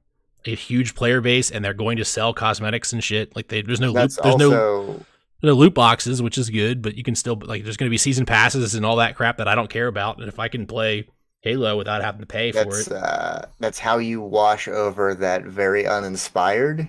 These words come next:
Speaker 2: E three demo that they were played two years, was it two years ago?
Speaker 1: Mm-hmm.
Speaker 2: Not last year, the year
Speaker 1: There's
Speaker 2: before.
Speaker 1: been some, some side by sides, and it looks better now. Like the,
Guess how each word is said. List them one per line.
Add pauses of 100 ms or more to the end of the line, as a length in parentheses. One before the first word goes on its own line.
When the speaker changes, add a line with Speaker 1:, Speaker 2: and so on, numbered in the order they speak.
(140)
Speaker 2:
E
three
demo
that
they
were
played
two
years,
was
it
two
years
ago?
Speaker 1:
Mm-hmm. (160)
Speaker 2:
Not
last
year,
the
year
Speaker 1:
There's
Speaker 2:
before.
Speaker 1:
been
some,
some
side
by
sides,
and
it (100)
looks
better
now. (160)
Like
the,